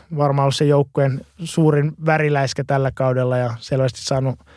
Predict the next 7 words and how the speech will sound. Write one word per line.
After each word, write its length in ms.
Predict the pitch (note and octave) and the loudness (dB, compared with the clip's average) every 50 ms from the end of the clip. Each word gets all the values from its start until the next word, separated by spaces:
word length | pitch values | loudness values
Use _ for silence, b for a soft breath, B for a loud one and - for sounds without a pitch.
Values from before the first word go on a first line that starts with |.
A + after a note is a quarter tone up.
| b b b b b b C#3+ - - _ _ _ _ _ _ _ _ _ _ - | b b b b b b -12 -12 -14 _ _ _ _ _ _ _ _ _ _ 0
paluullaan 500 | - D#3 D3+ D3+ D3 C#3 C#3+ C#3 C3+ C3+ | 2 2 4 4 4 4 2 2 2 0
niin 200 | C3+ C3+ C3+ C3+ | 0 0 0 2
luotua 340 | C#3 C#3+ C3+ C3 - C#3 C#3 | 2 2 2 2 2 2 2
innostusta 480 | C#3+ C#3 C#3 B2+ - - A#2 - - B2+ | 2 2 0 -2 -2 -6 -8 -8 -8 -6
tohon 260 | - B2+ B2 B2+ C3 | -4 -2 0 0 0
joukkueen 360 | B2+ B2 A2+ - - B2 A#2 | 0 -2 -2 -2 -4 -4 -2
tekemiseen. 540 | A#2+ B2 A2+ - A2+ A2+ - - - - | -4 -6 -6 -6 -10 -8 -10 -12 -12 -14